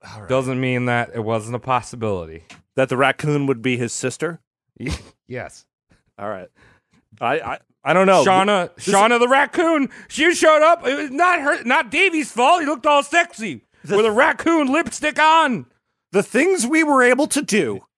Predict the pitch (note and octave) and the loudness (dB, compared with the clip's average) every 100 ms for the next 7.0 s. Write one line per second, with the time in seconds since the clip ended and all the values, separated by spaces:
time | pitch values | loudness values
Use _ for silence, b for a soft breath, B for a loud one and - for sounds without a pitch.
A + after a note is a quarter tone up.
0 | _ B2+ F3+ G3+ A2+ - F3+ E3+ - _ | _ -8 -6 -6 -8 -6 -6 -6 -12 _
1 | _ _ _ F3+ F3 - A#3+ G3 C#4 C#4+ | _ _ _ -8 -6 -6 -6 -2 2 2
2 | E3+ B3+ - G3+ G#3 - - D#3+ D3 G2 | 2 0 0 -4 -2 -2 0 0 -2 -8
3 | - - - _ _ _ _ F#3 C4 A#3+ | -14 -16 -16 _ _ _ _ -2 2 4
4 | A3+ A#3 - G3 F3+ - - G3 A#3 B3+ | 4 2 2 0 0 -2 -2 2 2 2
5 | B3 - A3 G#3+ G3+ F3+ F#3 F#3+ F3 F3+ | 0 2 2 2 0 -2 -2 -2 0 2
6 | E3+ C3+ F#3+ A#3 - F#3+ F#3+ - F#3+ F3+ | 2 2 2 0 0 0 0 0 -4 -4